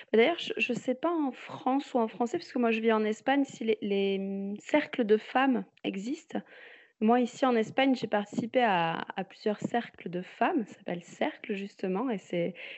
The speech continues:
et c'est exactement l'image que j'en ai, où on se tient par la main, en plein milieu, perdu dans la nature, à faire circu-, circuler ces énergies, cette entraide. C'est, c'est très puissant, très, très puissant. Et, hem, et j'ai l'impression qu'on n'a pas besoin d'être côte à côte et de se tenir la main, mais juste de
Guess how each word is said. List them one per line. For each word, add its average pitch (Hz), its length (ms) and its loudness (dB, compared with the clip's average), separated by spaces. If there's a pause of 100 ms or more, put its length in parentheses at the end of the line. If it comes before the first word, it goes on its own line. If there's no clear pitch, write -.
(140)
et 220 40 0
c'est 220 260 6
exactement 247 600 2
l'image 240 400 0
que 240 120 2
j'en 196 220 -2
ai, 240 100 0
où 226 80 -2
on 185 100 -4
se - 120 -16
tient 226 200 2
par 202 200 -2
la 175 120 -2
main, 220 400 -2
en 208 60 -4
plein 202 200 -2
milieu, 208 300 2
perdu 202 320 -4
dans 208 120 0
la 175 120 0
nature, 226 760 0
à 170 180 2 (340)
faire 247 220 2
circu-, 240 480 -2
circuler 254 520 0
ces 208 320 0
énergies, 226 720 2
cette - 240 -6
entraide. 226 640 -2
C'est, 190 280 -4 (560)
c'est - 160 -8
très 294 200 2
puissant, 247 580 -2 (100)
très, - 160 -4
très 254 200 -2
puissant. - 500 0
Et, 208 140 6
hem, 180 380 4 (640)
et 226 60 6
j'ai 220 140 4
l'impression 233 260 0
qu'on 285 80 0
n'a 220 60 2
pas 233 140 6
besoin 240 180 0
d'être 233 280 0
côte 254 340 2
à 240 100 4
côte 254 240 -4
et 226 60 -6
de 214 80 -16
se - 120 -8
tenir 233 360 0
la 233 100 2
main, 269 120 0
mais 254 120 2
juste 269 180 -4
de 254 80 0